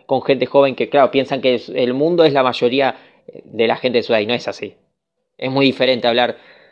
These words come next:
con distintas generaciones y distintos países también, ¿no? Y vos fíjate qué fácil es cuando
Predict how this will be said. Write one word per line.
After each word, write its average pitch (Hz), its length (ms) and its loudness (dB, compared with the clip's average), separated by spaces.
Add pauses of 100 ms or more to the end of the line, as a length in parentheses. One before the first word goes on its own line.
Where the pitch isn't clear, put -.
(380)
con 131 160 -2
distintas 127 320 -2
generaciones 147 480 0
y 147 120 -2
distintos 190 440 0
países 151 400 0
también, 110 460 -6 (420)
¿no? 131 320 -4 (640)
Y 139 120 -2
vos 143 80 2
fíjate 139 360 0
qué 151 120 0
fácil 147 340 -2
es 123 140 2
cuando 110 440 -2